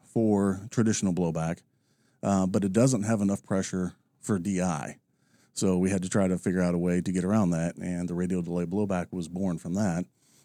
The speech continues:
And then we just found out that it lended itself to all the other pistol calibers and things like five seven quite well. And it really, the nice thing about it is, since you're almost still using a traditional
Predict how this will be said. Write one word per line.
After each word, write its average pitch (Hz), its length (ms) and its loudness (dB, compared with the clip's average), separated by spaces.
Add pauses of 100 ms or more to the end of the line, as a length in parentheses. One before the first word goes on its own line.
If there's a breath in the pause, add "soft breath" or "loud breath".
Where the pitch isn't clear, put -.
And 92 200 2
then 90 220 2
we 87 100 0
just 87 300 -6
found 90 240 0
out 90 200 -2
that 87 120 -2
it 80 80 -4
lended 90 320 -2
itself 90 460 -4
to 87 340 0 (500)
all 104 120 2
the 90 120 0
other 92 160 0
pistol 95 360 -6
calibers 92 580 0
and 80 140 -4
things 92 180 0
like 85 140 -2
five 85 260 -2
seven 98 300 0
quite 92 240 0
well. 92 420 0
And 87 220 0
it 87 100 -4
really, 95 400 0 (400 soft breath)
the - 100 -2
nice 104 220 2
thing 101 140 0
about 95 320 0
it 87 100 -2
is, 90 300 -2 (480)
since 101 240 0
you're 95 160 0
almost 104 300 2
still 101 200 0
using 101 340 2
a 82 200 0
traditional 92 640 -2